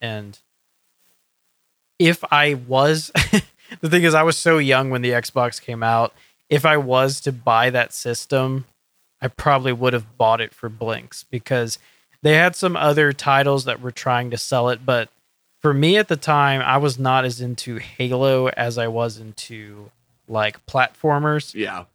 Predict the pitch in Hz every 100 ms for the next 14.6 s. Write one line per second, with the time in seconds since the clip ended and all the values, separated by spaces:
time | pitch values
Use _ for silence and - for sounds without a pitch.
0 | _ _ 131 120 117 113 117 147 147 143
1 | 143 - 135 127 117 - 127 120 - 131
2 | 113 113 113 113 117 113 113 110 107 -
3 | 110 104 113 110 104 - 110 107 107 -
4 | 120 110 110 107 - - _ _ _ _
5 | _ _ - 123 117 117 135 139 135 131
6 | 127 117 127 127 123 120 120 117 107 _
7 | - 120 107 107 - 147 127 117 - 127
8 | 120 113 110 - - 117 113 113 - 107
9 | 104 - 107 98 104 101 101 - - 107
10 | - 101 - _ _ _ _ _ - 135
11 | 147 185 208 170 147 147 120 - 139 120
12 | 117 - _ _ _ - 123 113 117 127
13 | 127 - 127 123 - - 123 123 113 127
14 | 123 110 - 123 113 -